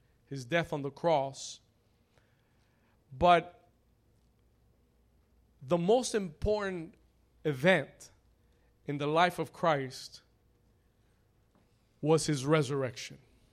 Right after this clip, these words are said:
And I'm gonna explain to you why in, in just a second. There is a,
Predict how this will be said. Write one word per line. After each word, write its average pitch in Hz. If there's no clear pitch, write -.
And 147
I'm 165
gonna 180
explain 170
to -
you 143
why 135
in, 131
in 147
just 139
a 127
second. 135
There 180
is 180
a, 170